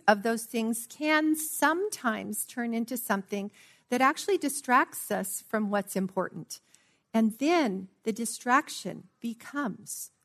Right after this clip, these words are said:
the important in our lives. And we see this in the crowds which followed Jesus in John chapter six. They're just too distracted to see who Jesus is. But remember back in John one, we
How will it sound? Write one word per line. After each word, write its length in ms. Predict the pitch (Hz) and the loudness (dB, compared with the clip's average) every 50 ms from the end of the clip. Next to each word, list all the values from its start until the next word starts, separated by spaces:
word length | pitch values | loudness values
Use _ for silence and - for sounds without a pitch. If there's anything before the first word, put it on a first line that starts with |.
| _ | _
the 160 | - 196 202 | -4 0 2
important 520 | 190 180 185 - - 196 185 - 180 170 - | 2 2 2 2 0 0 0 0 -4 -8 -8
in 120 | - 185 | -8 -8
our 120 | 180 180 175 | -6 -6 -4
lives. 540 | 165 170 170 170 165 - - - - - - _ _ _ _ _ _ _ _ _ _ _ _ - - - | -2 -2 -2 -2 -4 -8 -10 -12 -12 -12 -14 _ _ _ _ _ _ _ _ _ _ _ _ -20 -14 -8
And 140 | - 196 185 | -6 -6 -4
we 100 | 185 196 | -4 -4
see 300 | 185 - - - 262 285 | -6 -6 -6 -4 -2 2
this 420 | 247 285 277 302 311 - - - - _ _ _ _ _ _ | 6 6 6 6 4 0 -6 -8 -12 _ _ _ _ _ _
in 140 | - 247 254 | 2 4 4
the 80 | 277 277 | 4 6
crowds 640 | - - 247 208 175 175 170 - - - - - - | 8 8 10 10 8 6 2 -2 -10 -12 -12 -10 -6
which 220 | 196 196 190 - | -6 -6 -4 -4
followed 440 | - - 180 175 185 202 208 202 - | 0 4 4 4 4 4 0 -2 -4
Jesus 680 | - - 214 214 208 - 233 277 277 - - - - _ _ _ - | -6 -6 -4 -2 -2 0 0 0 0 -2 -4 -6 -8 _ _ _ -4
in 220 | 202 202 185 180 | -2 0 0 0
John 400 | 185 190 180 175 170 180 185 190 185 | 0 0 -2 -2 -2 -4 -8 -10 -10
chapter 400 | - - 165 165 _ - - 180 | -6 -6 -6 -6 _ -8 -14 -12
six. 560 | 165 - - 185 165 - _ - - - - _ _ _ _ _ _ _ _ _ _ _ - | -10 -10 -10 -10 -12 -12 _ -12 -12 -12 -12 _ _ _ _ _ _ _ _ _ _ _ 0
They're 120 | 208 202 | 2 2
just 420 | 196 196 - 240 240 233 233 - - | 2 2 4 2 4 2 0 -4 -6
too 280 | - - 262 277 285 | -8 -4 -2 0 0
distracted 880 | 262 302 302 - - - 247 233 214 214 220 - - - 196 - 185 - | 2 2 0 0 0 2 6 6 6 6 4 0 -6 -6 -6 -6 -6 -8
to 100 | - - | -8 -6
see 360 | 196 - - - 214 214 208 202 | -6 -4 -6 -6 -6 -6 -8 -8
who 200 | 190 - 220 202 | -6 -6 -6 -6
Jesus 520 | - - 202 196 190 - 196 196 - - | -6 -6 -8 -6 -4 -2 -2 -2 0 0
is. 400 | 208 202 180 170 147 - - - - _ _ _ _ _ _ _ _ _ _ _ _ - | 0 0 0 -2 -4 -6 -10 -10 -12 _ _ _ _ _ _ _ _ _ _ _ _ -2
But 100 | 262 269 | 0 2
remember 360 | 269 302 294 381 440 523 571 539 | 4 4 4 4 4 6 6 8
back 240 | - 440 427 440 - | 10 10 8 8 6
in 100 | 381 302 | 2 2
John 280 | 247 254 240 240 233 233 | 2 2 2 2 2 2
one, 220 | 240 247 269 294 - - _ _ _ | 2 2 2 2 -2 -8 _ _ _
we 260 | - - 220 320 403 | -12 0 4 6 6